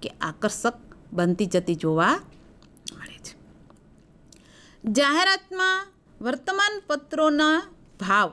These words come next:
અથવા તો કિંમત. ભાઈ,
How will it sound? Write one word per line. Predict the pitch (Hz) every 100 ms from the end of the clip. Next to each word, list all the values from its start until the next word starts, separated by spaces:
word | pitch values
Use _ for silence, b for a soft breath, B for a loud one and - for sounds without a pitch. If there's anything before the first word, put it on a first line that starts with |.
| -
અથવા | - 285 339 370
તો | 392
કિંમત. | - - 277 240 165 - - - - - _ _ _ - B B - -
ભાઈ, | 302 392